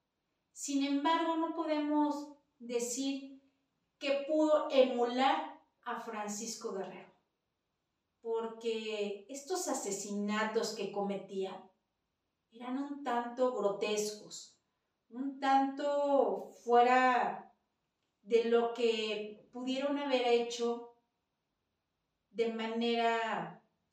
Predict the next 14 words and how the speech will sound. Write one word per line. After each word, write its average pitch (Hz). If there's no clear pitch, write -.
elegante, 233
un 233
tanto 220
espeluznante, 226
pero 220
que 214
a 202
la 202
vez 226
era 240
de 208
reconocerse 208
ese 269
tipo -